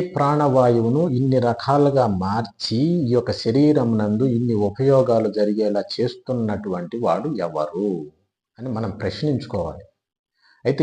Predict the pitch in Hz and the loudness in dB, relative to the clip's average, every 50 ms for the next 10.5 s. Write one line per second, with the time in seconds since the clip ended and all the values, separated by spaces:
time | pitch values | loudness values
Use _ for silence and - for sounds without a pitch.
0 | 135 135 139 135 120 110 110 107 117 151 175 170 139 123 117 127 139 143 147 143 | 2 4 4 2 2 4 4 6 6 6 6 6 4 4 2 2 2 2 2 2
1 | 143 139 131 135 139 139 - 135 131 127 123 - 123 123 113 101 110 104 - - | 2 2 2 2 2 2 0 0 -2 -2 -2 -2 0 0 2 2 0 -4 -2 0
2 | 120 120 131 131 113 90 90 - _ _ _ _ _ _ _ _ _ _ _ _ | 2 4 4 4 2 2 -2 -10 _ _ _ _ _ _ _ _ _ _ _ _
3 | _ _ 117 123 131 120 120 120 120 - 147 151 151 151 143 143 131 131 127 131 | _ _ -6 -4 0 2 2 2 2 4 4 6 6 6 4 4 2 2 0 0
4 | 123 120 - - 120 - - - 143 139 139 143 139 135 127 123 120 123 131 127 | 0 0 -2 -4 -6 -4 0 0 2 4 6 6 6 6 6 6 4 4 4 2
5 | 131 110 101 107 110 117 131 143 139 - 139 139 135 135 139 135 135 131 127 - | 0 -2 0 0 -2 0 0 -2 -2 -4 -6 -4 -2 0 0 0 0 0 0 0
6 | 135 156 175 160 147 123 104 104 - 104 95 95 92 78 78 104 - _ _ _ | 2 2 2 0 0 -2 -2 -2 -4 -4 -2 -2 -2 -4 -6 -10 -16 _ _ _
7 | _ _ _ _ _ _ _ - 127 151 139 170 170 170 165 143 95 - - - | _ _ _ _ _ _ _ -10 -10 -6 -2 0 0 2 2 2 0 -2 -6 -12
8 | - - _ _ 110 117 127 131 123 110 101 104 123 147 170 175 175 170 156 - | -18 -20 _ _ 0 0 2 2 2 0 0 4 4 4 6 6 4 2 2 0
9 | 143 131 135 139 135 - - - 143 156 156 151 135 139 139 131 117 117 110 110 | 0 2 2 2 2 0 -4 -2 -2 0 0 0 0 0 -2 -2 0 0 0 2
10 | 104 98 98 98 98 98 110 127 127 | 2 2 2 0 0 2 2 2 2